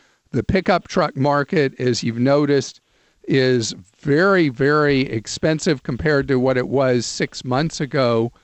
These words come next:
And this is a temporary problem.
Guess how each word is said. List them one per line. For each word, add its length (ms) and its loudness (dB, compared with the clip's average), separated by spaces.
And 560 2
this 460 0
is 160 2
a 180 0
temporary 920 0
problem. 680 -2